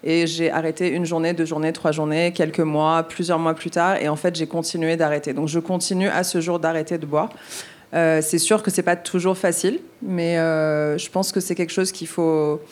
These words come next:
décider. Et chacun est différent, chacun a ce, ses envies. Peut-être que vous réduisez, peut-être que vous arrêtez complètement, peut-être que vous arrêtez un peu pour commencer. Mais c'était vraiment une décision que j'ai prise, euh, suite à pas mal d'excès.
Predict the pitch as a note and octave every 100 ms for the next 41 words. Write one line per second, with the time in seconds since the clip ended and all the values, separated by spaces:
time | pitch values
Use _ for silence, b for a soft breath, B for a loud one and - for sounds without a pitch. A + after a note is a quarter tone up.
0 | B B - E3+ G3 - G3 F3+ A3+ F3+
1 | F#3 E3+ F#3+ F#3 E3 D#3 D#3 D3+ E3+ F3+
2 | D#3+ D#3+ E3 D#3+ D3+ - D#3 - D#3 D3+
3 | D3+ D#3 F3 F3+ F3 - D#3 D3+ D3+ D3
4 | C#3 D3+ D3+ - D3 D#3 D3 C#3 C#3 D3+
5 | D3 D#3 D#3 C#3 C#3+ D#3 D#3+ - D3 D3
6 | C#3 C#3 C#3+ C#3+ D3+ D#3+ - D3+ D3+ -
7 | D#3 F3+ B B B B F3 E3 E3 E3+
8 | E3 E3 E3+ F#3 E3 D#3+ E3 D#3+ F3 E3+
9 | D#3 C#3+ - E3+ E3 D#3 D3 C#3+ C#3+ -
10 | - E3 E3 D3 C#3+ D#3 D#3 D#3 D#3 D3+
11 | D#3+